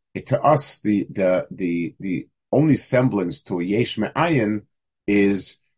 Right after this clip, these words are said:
when you plant and you get far more than you put in. So avodas of Zriya, avodah that's the Zroim,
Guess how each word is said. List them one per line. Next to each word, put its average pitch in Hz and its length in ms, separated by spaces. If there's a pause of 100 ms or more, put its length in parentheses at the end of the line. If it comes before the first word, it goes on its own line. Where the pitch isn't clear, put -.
(120)
when 98 260
you 92 80
plant 147 600 (420)
and 101 160
you 101 80
get 117 280
far 117 400
more 107 240
than 90 100
you 80 80
put 80 180
in. 67 220 (460)
So - 440
avodas 123 720 (240)
of 92 120
Zriya, 101 580
avodah 107 440
that's 107 260
the 117 80
Zroim, 113 680